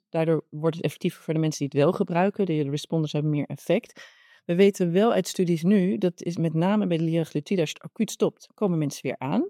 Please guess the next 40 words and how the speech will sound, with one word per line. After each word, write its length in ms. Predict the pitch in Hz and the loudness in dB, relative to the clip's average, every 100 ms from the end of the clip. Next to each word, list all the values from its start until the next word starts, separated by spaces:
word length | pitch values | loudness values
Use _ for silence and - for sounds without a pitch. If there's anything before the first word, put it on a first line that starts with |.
| _ _ _ _ | _ _ _ _
Dat 160 | 160 | -4
is 240 | - 165 - | 0 0 2
ook 300 | 175 170 - | 0 0 -10
net 240 | 165 151 | -8 -4
onderzocht 320 | - 143 147 - | -2 0 -2 -4
voor 120 | 139 | -2
bij 120 | 143 | 0
de 80 | 139 | -2
tirzepatide, 680 | - 143 - - - 160 190 | 0 0 0 -8 -2 0 2
een 120 | 180 | 0
jama-paper 640 | 156 147 143 143 143 139 139 | -2 -2 -4 -4 -6 -4 -4
deze 260 | 143 135 | -4 -4
zomer. 440 | 135 156 170 165 160 | 0 2 2 0 -2
Laat 260 | 143 131 - | -2 -4 0
zien 220 | 180 165 | 0 0
dat 120 | 143 | -2
als 140 | - | -4
mensen, 360 | - 135 - - _ _ | -2 -2 0 -6 _ _
hup, 220 | 180 190 | -2 -2
acuut 280 | 151 - 139 | -4 -6 -8
stoppen, 420 | - 202 - 127 - - - _ _ | 2 2 2 -2 -4 -20 -20 _ _
drieëntachtig 800 | 139 185 269 196 156 170 - 143 | -2 2 4 2 0 -4 -4 -10
procent 280 | 147 143 | -4 -4
komt 200 | 131 139 | -2 -6
weer 120 | 127 131 | -2 -2
aan. 320 | 127 170 339 _ _ _ _ _ _ _ | 0 0 0 _ _ _ _ _ _ _
Wat 240 | 160 208 | 0 0
je 100 | 214 | 0
ook 120 | 202 | 0
zou 140 | - 180 | 0 0
verwachten, 460 | 165 190 202 - | 2 2 2 -2
want 160 | 165 160 | -2 0
we 140 | 165 | 0
weten 320 | 156 202 220 | 4 4 4
dat 200 | 170 - _ | -2 -2 _
heb 240 | 139 196 | -4 -4
je 80 | - | 0
eenmaal 180 | 175 165 | 2 2
obesitas, 640 | 156 185 190 - 156 - - | 4 2 2 -2 -2 -4 -8
dan, 300 | - 160 | -2 0